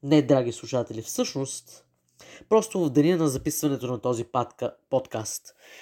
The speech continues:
се случиха много неприятни сблъсъци с реалността от медицински характер. Но шоуто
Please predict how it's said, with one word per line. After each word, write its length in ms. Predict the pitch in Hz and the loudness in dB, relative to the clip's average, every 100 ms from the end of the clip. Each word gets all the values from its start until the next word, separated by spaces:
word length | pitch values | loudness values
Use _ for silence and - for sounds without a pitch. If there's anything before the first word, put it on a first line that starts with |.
| - _ | -20 _
се 180 | - 143 | -10 -6
случиха 600 | - - 180 - - 160 | -6 -4 -4 -4 0 0
много 640 | 143 143 165 156 143 151 - | 0 -2 0 0 2 2 0
неприятни 1120 | 143 135 - 131 131 135 135 - 117 120 117 - | -6 -6 -6 0 2 2 2 -6 -10 -10 -10 -12
сблъсъци 920 | 117 113 117 127 139 - 123 - 127 - | -8 -8 -6 -2 -2 -2 -6 -6 -8 -2
с 200 | - - | 0 2
реалността 760 | 127 117 117 - - 165 139 - _ _ - - - _ - | 0 -2 -6 -8 -4 0 0 -4 _ _ -20 -20 -20 _ -2
от 440 | 147 135 - - - | -2 -2 -10 -10 -8
медицински 680 | 120 123 117 - 170 - 120 | -4 -4 -4 -2 -4 -4 -4
характер. 680 | 131 120 113 - 107 - _ _ _ _ _ _ _ _ _ - | 0 0 0 -6 -12 -12 _ _ _ _ _ _ _ _ _ -16
Но 380 | 127 139 139 - _ _ _ _ _ _ _ _ _ | -4 0 0 0 _ _ _ _ _ _ _ _ _
шоуто 640 | - 160 180 180 180 160 | 0 4 4 2 -4 -4